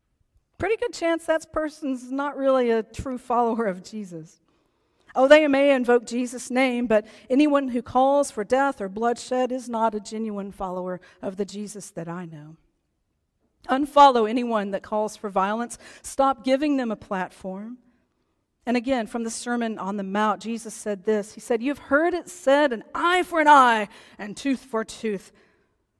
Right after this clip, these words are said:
But, Jesus said, "But I say to you,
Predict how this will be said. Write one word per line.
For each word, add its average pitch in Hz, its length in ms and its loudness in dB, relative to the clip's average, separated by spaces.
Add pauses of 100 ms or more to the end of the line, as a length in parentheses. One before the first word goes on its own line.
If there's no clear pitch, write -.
(420)
But, 220 340 -2 (200)
Jesus 196 320 -16
said, 165 360 -16 (960)
"But - 220 -20
I 233 340 -6
say 226 360 -6
to 214 180 -12
you, 175 480 -8